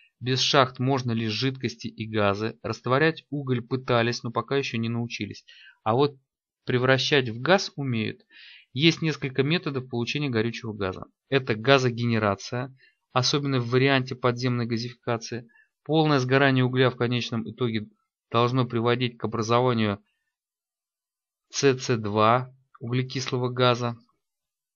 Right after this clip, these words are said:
Но если сжигать его при недостатке кислорода, то уголь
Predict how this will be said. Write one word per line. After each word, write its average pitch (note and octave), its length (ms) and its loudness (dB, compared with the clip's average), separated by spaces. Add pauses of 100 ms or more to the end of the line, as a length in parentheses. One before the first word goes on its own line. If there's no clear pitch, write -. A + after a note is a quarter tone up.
(460)
Но B2+ 160 2
если D3+ 340 2
сжигать B2+ 640 4
его A#2 340 0
при - 480 -2
недостатке B2 720 -2
кислорода, C3 640 0
то A#2 160 -4
уголь D3 480 -4